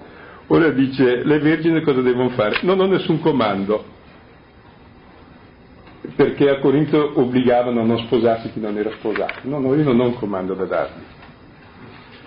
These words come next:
perché il matrimonio è buono, però ho un consiglio."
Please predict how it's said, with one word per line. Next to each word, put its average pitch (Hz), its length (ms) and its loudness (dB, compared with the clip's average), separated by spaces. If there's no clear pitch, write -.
perché 110 220 2
il 120 80 6
matrimonio 117 580 4
è - 20 -2
buono, 110 520 2
però 180 320 4
ho 190 80 2
un 185 120 -2
consiglio." 120 840 2